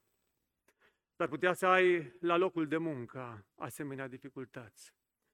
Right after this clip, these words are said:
Dumnezeu să-ți fi dat un coleg, o colegă care să te sâcâie sau un șef care să te toace mărunt în fiecare zi și să spui, „Nu, nu, nu mai pot să fiu o mărturie.”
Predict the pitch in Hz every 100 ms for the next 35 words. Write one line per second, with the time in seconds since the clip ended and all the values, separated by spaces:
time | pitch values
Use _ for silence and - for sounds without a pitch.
0 | _ _ _ _ 147 214 220 208 320 311
1 | - 247 - 214 185 269 - 220 185 190
2 | 196 214 160 120 208 180 185 190 220 190
3 | 185 180 180 - 175 175 - 190 151 143
4 | 143 - 165 160 151 - 220 151 - 170
5 | 170 180 196 180 - 277 - 220 214 214
6 | 202 180 185 190 196 180 170 165 147 165
7 | - - _ - 180 190 - 254 - -
8 | _ - - _ 320 311 359 320 359 359
9 | 339 269 330 262 - 233 269 269 240 247
10 | - 277 254 190 143 -